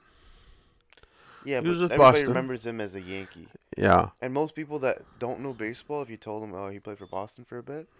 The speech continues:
Speaker 2: Mm-hmm.
Speaker 1: they would be, "Oh,
Speaker 2: Well,
Speaker 1: I
Speaker 2: that's
Speaker 1: know
Speaker 2: the
Speaker 1: that."
Speaker 2: curse of the Bambino,
Speaker 1: Right.
Speaker 2: right?
Speaker 1: But that's the thing baseball fans know. I don't
Speaker 2: Yeah.
Speaker 1: think every fan
Speaker 2: Not every fan would know that.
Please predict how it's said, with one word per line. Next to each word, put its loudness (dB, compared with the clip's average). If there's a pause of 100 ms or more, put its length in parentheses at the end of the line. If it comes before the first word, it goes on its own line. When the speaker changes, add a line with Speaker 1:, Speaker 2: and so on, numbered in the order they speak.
Speaker 2:
Mm-hmm. -6
Speaker 1:
they -6
would -12
be, -8
"Oh, -6
Speaker 2:
Well, 12
Speaker 1:
I 12
Speaker 2:
that's 10
Speaker 1:
know -4
Speaker 2:
the 2
Speaker 1:
that." -4
Speaker 2:
curse 6
of 2
the 4
Bambino, 8
Speaker 1:
Right. 0
Speaker 2:
right? 4 (180)
Speaker 1:
But -2
that's 0
the -12
thing -10
baseball -6
fans -20
know. -18 (260)
I -4
don't -4
Speaker 2:
Yeah. -8
Speaker 1:
think -12
every -10
fan -16
Speaker 2:
Not 10
every 6
fan 0
would -2
know -4
that. -4